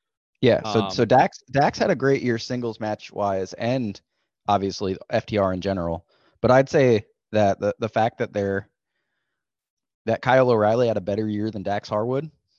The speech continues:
Speaker 1: seriously?
Speaker 2: Kinda crazy.
Speaker 1: Um,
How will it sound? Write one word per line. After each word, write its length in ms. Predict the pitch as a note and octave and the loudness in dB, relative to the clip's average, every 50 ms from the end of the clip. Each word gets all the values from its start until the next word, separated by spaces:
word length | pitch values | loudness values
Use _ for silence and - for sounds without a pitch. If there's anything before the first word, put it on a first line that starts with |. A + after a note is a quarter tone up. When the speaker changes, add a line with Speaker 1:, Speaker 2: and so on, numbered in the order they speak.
| _ _ _ _ _ _ _ _ | _ _ _ _ _ _ _ _
Speaker 1:
seriously? 500 | _ - B2 C3 C#3+ C#3+ - - F3+ F3+ _ _ _ _ _ - | _ -8 -6 -6 -6 -6 -8 -12 -12 -12 _ _ _ _ _ -16
Speaker 2:
Kinda 160 | - F#2 - | -16 -16 -16
crazy. 480 | _ - - - - - - A2+ A#2+ _ _ _ _ _ _ _ _ _ _ _ _ _ _ - - | _ -18 -18 -18 -18 -18 -20 -20 -20 _ _ _ _ _ _ _ _ _ _ _ _ _ _ -8 -4
Speaker 1:
Um, 540 | A2 A2+ G#2+ G#2 G2 G2 F#2+ F#2 G2+ A2 | -2 0 0 0 0 -2 -4 -6 -8 -12